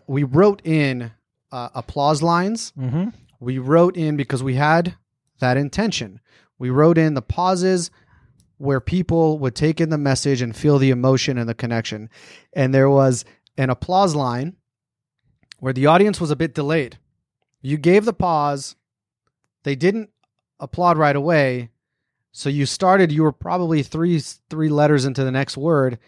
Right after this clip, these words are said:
Speaker 1: Then they start clapping. And you, I mean, you, you were polished enough to, to stop there. But it was interesting that even
Speaker 2: Yeah.
Speaker 1: though they were a bit delayed, it was, it was written and designed and delivered that same way. But,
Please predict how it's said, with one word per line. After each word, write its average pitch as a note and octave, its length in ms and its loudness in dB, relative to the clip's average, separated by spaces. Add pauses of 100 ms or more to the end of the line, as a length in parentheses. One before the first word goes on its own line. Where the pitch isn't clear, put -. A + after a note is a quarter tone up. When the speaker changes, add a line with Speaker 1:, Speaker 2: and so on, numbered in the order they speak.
(220)
Speaker 1:
Then C#3+ 240 0
they F#3+ 100 4
start D#3 240 0
clapping. C3 540 2
And B2+ 200 -4
you, C3+ 140 -8 (120)
I C#3 40 -2
mean, C3 160 -4
you, C3+ 240 -2
you C3+ 180 -8
were B2+ 300 -8 (560)
polished F3+ 380 2
enough C3+ 240 -4
to, A2+ 100 -8
to - 160 -12
stop C3 380 -2
there. A#2 320 -4 (480)
But C3+ 100 2
it D3 40 6
was C#3+ 120 2
interesting F3 400 0
that C3+ 240 -2 (560)
even E3+ 220 4
Speaker 2:
Yeah. G#3 60 4
Speaker 1:
though F#3 100 6
they F3+ 100 4
were F3 100 6
a E3+ 40 4
bit E3 120 2
delayed, F3 360 4
it D#3 80 2
was, C#3+ 240 0
it D#3+ 120 -4
was C#3 200 -6
written E3+ 240 -6
and D3+ 100 -6
designed D#3+ 500 -6
and B2+ 140 -6
delivered B2+ 640 -6 (240)
that C3 180 -6
same C3 280 -6
way. C3 300 0 (880)
But, C#3+ 320 2